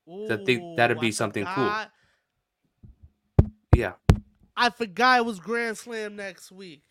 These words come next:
Speaker 2: Yeah, that's,
Speaker 1: Or unless
Speaker 2: that's
Speaker 1: something
Speaker 2: perfect.
Speaker 1: happens at Grand Slam to where the heel turn happens, or they have the heel turn happen tonight, then the match at
Speaker 2: Nah,
Speaker 1: Grand Slam.
Speaker 2: yeah, have them have a match at Grand Slam. That's fire.
Speaker 1: Makes sense.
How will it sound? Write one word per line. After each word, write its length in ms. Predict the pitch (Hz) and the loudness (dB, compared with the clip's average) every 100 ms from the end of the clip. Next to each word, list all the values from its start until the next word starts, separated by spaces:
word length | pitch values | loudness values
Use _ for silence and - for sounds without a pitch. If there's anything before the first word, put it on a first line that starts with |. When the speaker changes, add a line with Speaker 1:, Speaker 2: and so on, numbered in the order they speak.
| _ | _
Speaker 2:
Yeah, 720 | 160 175 185 185 175 165 151 143 | -16 -10 -8 -6 -6 -6 -10 -10
that's, 280 | 165 170 | -6 -2
Speaker 1:
Or 120 | 147 156 | 2 6
unless 200 | 180 175 | 8 8
Speaker 2:
that's 60 | |
Speaker 1:
something 240 | 175 165 160 | 4 4 4
Speaker 2:
perfect. 100 | 156 | 4
Speaker 1:
happens 280 | 156 143 - 123 | 4 -2 2 4
at 220 | 147 143 | 6 4
Grand 340 | - 113 107 98 | 2 0 0 -4
Slam 520 | - 90 87 92 - - | -8 -6 -6 -6 -10 -10
to 80 | |
where 260 | 104 98 95 | -2 -2 -2
the 80 | 98 | -4
heel 240 | - 98 | -2 -2
turn 160 | 90 92 | -2 -2
happens, 480 | 95 90 92 90 - | 0 0 -4 -10 -4
or 300 | 151 151 139 | 2 4 4
they 120 | 120 113 | 4 2
have 200 | 117 110 | 0 -2
the 60 | |
heel 220 | 101 117 104 | -4 -4 -4
turn 140 | 104 | -6
happen 280 | 104 101 95 | -8 -8 -10
tonight, 460 | 104 110 104 87 101 | -6 -2 -2 -4 -8
then 100 | 95 | -8
the 80 | |
match 280 | 95 95 92 | -6 -4 -2
at 140 | 85 90 | -4 -6
Speaker 2:
Nah, 40 | |
Speaker 1:
Grand 220 | 92 87 - | -6 -8 -10
Slam. 200 | 92 160 | -12 -12
Speaker 2:
yeah, 280 | 165 156 139 | -14 -12 -12
have 240 | 151 165 | -14 -14
them 160 | 175 160 | -14 -14
have 200 | 160 147 | -16 -16
a 60 | |
match 320 | 151 143 135 | -18 -18 -18
at 120 | - _ | -20 _
Grand 320 | 85 - - | -20 -20 -20
Slam. 380 | - - 147 160 | -20 -20 -20 -20
That's 240 | 151 151 | -20 -18
fire. 140 | - 113 | -8 -6
Speaker 1:
Makes 180 | 101 | -4
sense. 360 | 113 107 - | -4 -6 -8